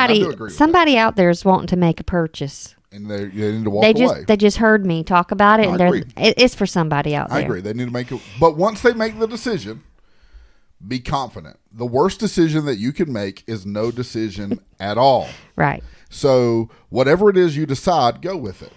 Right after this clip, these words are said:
Speaker 1: Mm-hmm.
Speaker 2: Right? And so you've counted the cost. You've, you've looked at it from every angle that you can. Go with it. And don't look back. Just keep on going. Just keep on moving forward because a decision needed to be made. You made it. Uh,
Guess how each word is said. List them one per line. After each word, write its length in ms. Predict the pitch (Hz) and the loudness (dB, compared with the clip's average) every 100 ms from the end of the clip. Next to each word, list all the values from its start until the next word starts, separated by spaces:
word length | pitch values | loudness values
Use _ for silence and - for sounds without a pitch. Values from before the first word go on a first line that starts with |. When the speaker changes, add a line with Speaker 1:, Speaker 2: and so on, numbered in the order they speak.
| _ _ - | _ _ -12
Speaker 1:
Mm-hmm. 320 | 175 170 170 110 | -10 -8 -10 -8
Speaker 2:
Right? 220 | 139 175 | -8 -10
And 180 | - 113 | -8 -8
so 320 | - 131 123 | 2 4 6
you've 240 | 120 107 117 | 4 0 -6
counted 300 | 127 131 123 | -4 -2 -2
the 60 | |
cost. 420 | 123 139 165 165 107 | 0 0 0 -2 -6
You've, 220 | 101 90 _ 107 - | -8 -8 _ -20 -10
you've 220 | 107 95 | -8 -4
looked 240 | 110 131 | -2 -2
at 160 | 127 127 | -2 -4
it 120 | 113 | -6
from 160 | - 117 | -8 -6
every 240 | 117 117 | -6 -6
angle 260 | 107 131 131 | -6 -6 -6
that 140 | 127 120 | -6 -8
you 120 | 120 | -10
can. 480 | 127 147 170 208 190 _ _ _ _ _ _ _ _ 85 | -8 -6 -6 -8 -12 _ _ _ _ _ _ _ _ -10
Go 160 | 107 127 | -4 -2
with 240 | 110 - | -4 -8
it. 100 | - _ _ | -16 _ _
And 340 | - 113 104 95 | -12 -10 -10 -4
don't 200 | 120 135 | -4 0
look 180 | 151 135 | -2 0
back. 260 | 120 82 | -4 -4
Just 160 | - 107 | -10 -12
keep 220 | - 127 | -8 -8
on 120 | 131 127 | -10 -8
going. 400 | 120 110 107 104 | -6 -4 -8 -14
Just 140 | - - | -20 -12
keep 180 | 127 123 | -10 -8
on 140 | 117 | -6
moving 280 | 110 104 104 | -6 -6 -8
forward 400 | - 104 82 80 | -8 -10 -10 -14
because 340 | 101 117 104 | -8 -6 -4
a 60 | 107 | -6
decision 500 | 110 - 165 175 165 | -8 -2 -2 0 -2
needed 260 | 135 156 | -2 -2
to 60 | 156 | -4
be 120 | 160 | -6
made. 380 | 143 95 92 - _ _ _ | -8 -8 -8 -12 _ _ _
You 240 | 85 135 | -4 -2
made 360 | 151 165 156 113 | 2 2 2 2
it. 280 | 127 - - _ _ _ _ _ - | -2 -4 -14 _ _ _ _ _ -8
Uh, 240 | 101 98 | -6 -4